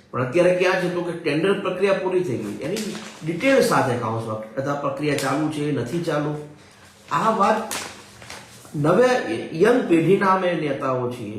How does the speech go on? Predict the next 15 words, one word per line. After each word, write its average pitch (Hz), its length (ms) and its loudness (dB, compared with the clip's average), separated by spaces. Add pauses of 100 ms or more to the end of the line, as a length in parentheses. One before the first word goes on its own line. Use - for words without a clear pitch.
(140)
યંગ 208 220 0
પેઢીમાંથી 156 560 -2
આવીએ 120 360 -4
છીએ, - 200 -14 (500)
એટલે 139 260 -4
આપણને 147 420 0
આ 139 100 -2
બધું 123 420 -6
વિચાર 127 340 -4
આવે 127 220 -2
કે 156 120 -6
આવું 131 220 -4
આવું 139 220 -6
કરવું 113 360 -8
જોઈએ. 104 280 -16